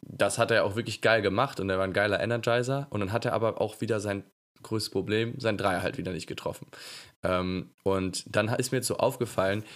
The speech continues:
i-, ihm, bei ihm hängt halt auch seine komplette Confidence dann davon ab und er hat halt einfach diese Rolle, die er halt im deutschen Team hat, als der Leader, ähm,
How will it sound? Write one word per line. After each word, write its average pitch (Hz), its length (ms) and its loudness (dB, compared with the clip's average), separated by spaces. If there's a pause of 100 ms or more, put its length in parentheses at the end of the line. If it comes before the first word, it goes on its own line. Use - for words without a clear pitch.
(480)
i-, 101 180 4
ihm, 104 380 -2
bei 104 140 4
ihm 127 300 0
hängt 123 240 -2
halt 120 160 0
auch 107 80 -4
seine 107 200 -2
komplette 107 380 -4
Confidence 95 640 -2
dann 92 260 0
davon - 380 -4
ab 98 160 0
und 98 100 -2
er 92 80 0
hat 104 140 -4
halt - 140 -2
einfach 113 280 -2 (540)
diese 101 160 -2
Rolle, 120 260 4
die 110 120 0
er 101 80 2
halt 101 120 0
im 98 80 -4
deutschen 110 320 0
Team 123 280 -4
hat, 120 180 2
als - 180 0
der 95 120 2
Leader, 147 580 0 (560)
ähm, 104 460 2